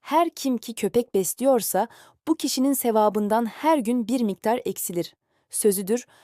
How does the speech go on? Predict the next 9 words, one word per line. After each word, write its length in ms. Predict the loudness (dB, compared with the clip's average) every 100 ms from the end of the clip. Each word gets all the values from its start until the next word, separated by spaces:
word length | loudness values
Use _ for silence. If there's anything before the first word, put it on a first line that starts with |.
| _
ve 180 | 0 2
bu 100 | 0
hadis 480 | 0 0 0 -4 -6
İslam 400 | -8 -4 0 -2 2
alimleri 480 | 2 2 2 0 0
tarafından 640 | 0 -2 -2 -4 -4 -4
farklı 400 | 0 0 0 -2
şekillerde 520 | -2 -2 0 0 2
yorumlanmış. 720 | 0 0 0 -2 -2 -6 -8